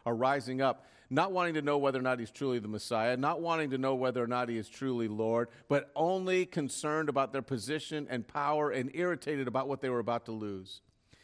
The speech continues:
These two groups who knew better had rejected him. And now we come to the third, the final group, the final appeal, this group of politicians.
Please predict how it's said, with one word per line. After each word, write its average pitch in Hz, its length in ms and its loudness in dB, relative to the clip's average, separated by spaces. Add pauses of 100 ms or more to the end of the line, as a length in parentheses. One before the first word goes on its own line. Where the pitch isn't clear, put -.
(120)
These 196 340 2
two 196 240 0
groups 175 360 2
who 160 140 2
knew 160 240 2
better 113 440 2 (180)
had 127 140 0
rejected 123 500 -2
him. 85 280 -10 (920)
And 127 100 -2
now 147 160 2
we 151 100 2
come 165 200 0
to 156 80 -2
the 147 100 -2
third, 156 320 4
the 117 80 -2
final 156 480 2 (220)
group, 151 240 4
the 127 80 -2
final 165 420 2
appeal, 139 560 0 (1500)
this 143 180 0
group 147 320 2
of 127 240 2
politicians. 127 960 -4